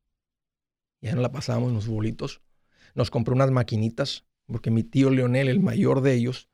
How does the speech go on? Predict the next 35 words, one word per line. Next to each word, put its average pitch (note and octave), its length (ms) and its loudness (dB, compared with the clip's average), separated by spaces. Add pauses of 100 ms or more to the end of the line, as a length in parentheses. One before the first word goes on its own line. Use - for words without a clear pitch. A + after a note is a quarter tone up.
(140)
tenía A#2 400 2
un A#2+ 260 2
depósito B2+ 580 -2 (360)
donde G#2 180 -4
vendían A2 380 -2
ahí A2+ 140 0
en A#2 60 2
la A#2 40 2
esquina. C3+ 400 -4 (640)
Entonces A#2 260 -2
él A#2+ 60 -4
tenía B2 180 4
maquinitas. B2 680 -2 (520)
Y - 60 -20
le A#2 80 -6
dijo, A2 140 -4
"A A2+ 60 -2
ver, D3+ 140 -2
hijo, E3 180 -8
tráeme E3+ 300 -4
dos E3+ 160 -4
maquinitas D3 480 -4
pa' C#3+ 100 -4
mis A2 200 -2
nietos". - 600 -18 (1000)
Y B2 80 -14
ahí B2 100 -2
abajo C3 200 0
de C#3 60 -2
un C#3 60 -4
techito C3+ 320 -4
de C3+ 60 2
lámina B2+ 280 -2
que A2+ 120 -6
tenía. B2 380 -6